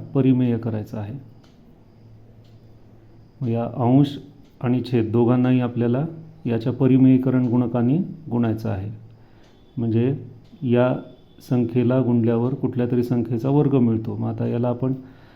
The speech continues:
सातनीच जर गुणलं, वर्गमुळात सातनी, तर वर्गमुळात आपल्याला साती साती एकोणपन्नास मिळतील, म्हणून अंशाला सुद्धा वर्गमुळात सातनी गुणायचं.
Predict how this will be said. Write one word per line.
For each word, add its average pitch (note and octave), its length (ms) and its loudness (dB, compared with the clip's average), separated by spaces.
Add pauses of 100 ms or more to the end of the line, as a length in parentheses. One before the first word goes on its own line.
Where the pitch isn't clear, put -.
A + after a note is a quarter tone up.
(380)
सातनीच C3 440 6
जर C#3+ 140 6
गुणलं, A#2 340 2 (680)
वर्गमुळात A2+ 540 2
सातनी, A2+ 400 -6
तर A#2 100 -6
वर्गमुळात B2 560 2
आपल्याला B2+ 400 0
साती B2+ 280 -2
साती C#3+ 460 -2
एकोणपन्नास B2+ 680 2
मिळतील, A2 260 -2
म्हणून A#2+ 200 -2
अंशाला B2 440 0
सुद्धा B2+ 400 -2 (220)
वर्गमुळात C3 500 2
सातनी A#2 460 -4
गुणायचं. G#2+ 360 -6